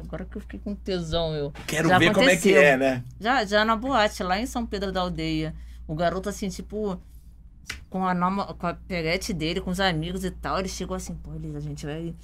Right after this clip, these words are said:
Speaker 1: transar." Só, só que ele chegou igual o Kevin, assim, tipo, todo, né, cheio
Speaker 2: Dono
Speaker 1: de
Speaker 2: de si.
Speaker 1: atitude e tal. Eu falei assim, "Tá bom, nossa, eu fiquei apaixonada por ele."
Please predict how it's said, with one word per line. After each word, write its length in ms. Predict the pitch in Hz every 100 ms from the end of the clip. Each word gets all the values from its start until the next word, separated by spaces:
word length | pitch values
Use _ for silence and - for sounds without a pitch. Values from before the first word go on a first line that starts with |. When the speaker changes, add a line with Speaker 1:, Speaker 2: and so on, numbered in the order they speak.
| - -
Speaker 1:
transar." 300 | - 202 190
Só, 100 | 175
só 140 | - 214
que 60 |
ele 80 | 240
chegou 180 | 240 240
igual 200 | 247 294
o 40 |
Kevin, 380 | - - 214 185
assim, 160 | 160 185
tipo, 240 | 165 190
todo, 420 | 185 190 233 240 180 - - - -
né, 260 | 180 214
cheio 180 | 208 208
Speaker 2:
Dono 260 | 156 185 208
Speaker 1:
de 140 | 208
Speaker 2:
de 20 |
si. 160 | 208 220 269
Speaker 1:
atitude 260 | 202 180
e 40 | 160 -
tal. 240 | - 165 196
Eu 80 | 202
falei 140 | 196
assim, 280 | 190 185 143 - - - - - - - - -
"Tá 120 | 151
bom, 180 | 190 196
nossa, 420 | 196 180 165 -
eu 40 | 185
fiquei 120 | 170
apaixonada 420 | 165 180 240 254
por 160 | - 220
ele." 260 | 170 147